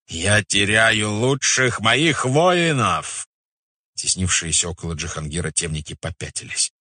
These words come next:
«Вайдот!» — кричали они. «Что с ними делать? Это не люди, а крепкие камни!» Батухан ударил себя по щекам и завизжал: «Субудай! Субудай!» и бросил подскакавшему старому полководцу какое-то распоряжение.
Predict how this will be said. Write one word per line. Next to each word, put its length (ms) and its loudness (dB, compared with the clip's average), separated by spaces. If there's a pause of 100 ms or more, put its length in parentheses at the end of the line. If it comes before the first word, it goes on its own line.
(460)
«Вайдот!» — 960 0
кричали 460 -4
они. 320 -8
«Что 300 2
с 120 2
ними 240 2
делать? 500 0 (240)
Это 260 2
не 140 2
люди, 300 2
а 120 4
крепкие 540 0
камни!» 560 2 (720)
Батухан 560 -4
ударил 360 -4
себя 300 0
по 140 -6
щекам 480 0
и 40 0
завизжал: 580 0
«Субудай! 760 2
Субудай!» 1000 2 (440)
и 80 -6
бросил 420 0
подскакавшему 760 -4
старому 420 -2
полководцу 600 -4
какое-то 440 -4
распоряжение. 720 -4